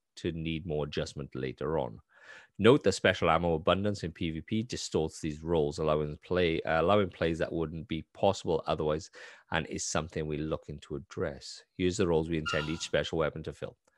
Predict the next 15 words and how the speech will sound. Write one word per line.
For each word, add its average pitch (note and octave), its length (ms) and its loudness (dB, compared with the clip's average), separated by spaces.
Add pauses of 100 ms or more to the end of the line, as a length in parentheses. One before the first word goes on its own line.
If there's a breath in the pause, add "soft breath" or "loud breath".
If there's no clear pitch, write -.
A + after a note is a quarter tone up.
(260 soft breath)
Sniper G#2+ 400 2
rifles, G2 480 4
engaged, F2+ 600 2 (160)
engaging B2 380 4
at C#2 80 4
long G2+ 300 6
range D3 340 2
with G2+ 220 0
aiming F#2 380 2
skill G2 520 2 (380 loud breath)
when F2+ 220 6
not E2+ 260 4 (120)
already D#2+ 540 2
under D2+ 280 -6
fire. D2 640 -2